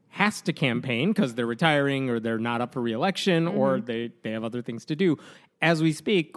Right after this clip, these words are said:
Speaker 1: one of the things people were criticizing Chuck Schumer about, and Democrats, is that they agreed to a deal with Mitch McConnell to, like, just let them easily get a handful of judges onto appellate courts,
Speaker 2: Mm-hmm.
Speaker 1: um, with very little opposition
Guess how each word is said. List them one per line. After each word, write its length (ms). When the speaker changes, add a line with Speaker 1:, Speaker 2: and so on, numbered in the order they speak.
Speaker 1:
one 240
of 80
the 80
things 420
people 300
were 100
criticizing 560
Chuck 220
Schumer 400
about, 440
and 160
Democrats, 560
is 160
that 180
they 160
agreed 600
to 120
a 40
deal 320
with 160
Mitch 220
McConnell 580
to, 120
like, 320
just 320
let 640
them 300
easily 600
get 300
a 160
handful 440
of 160
judges 640
onto 400
appellate 520
courts, 680
Speaker 2:
Mm-hmm. 500
Speaker 1:
um, 420
with 200
very 500
little 280
opposition 920